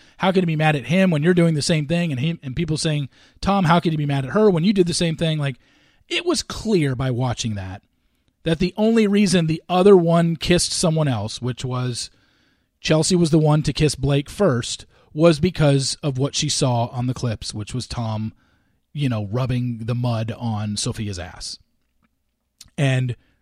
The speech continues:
to her, that crossed the line, even though it didn't break their rules. And you heard Chelsea on this podcast, beginning of the season, say,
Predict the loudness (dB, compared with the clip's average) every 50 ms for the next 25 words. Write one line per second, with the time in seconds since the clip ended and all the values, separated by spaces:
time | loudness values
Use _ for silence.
0 | _ _ -2 0 0 2 2 2 2 2 0 -2 -4 _ _ _ _ _ _ _
1 | _ _ -16 -10 -8 -6 -6 -6 -6 -2 0 2 2 2 0 0 0 0 0 2
2 | 0 0 0 0 -2 0 0 0 2 4 4 4 4 4 2 0 0 2 2 2
3 | 2 2 2 2 2 2 2 2 2 4 4 4 4 4 2 -2 -4 -8 -12 _
4 | _ _ _ _ -10 -8 -6 -2 0 -2 0 0 0 -2 0 0 -2 -2 -2 -2
5 | -4 -6 -4 -2 -2 -2 -2 -2 -4 -4 -4 -6 -8 -10 -12 -10 -6 -2 0 0
6 | 0 0 -2 -2 -2 -2 -2 -2 -2 -6 -4 -4 -4 -2 -2 -4 -6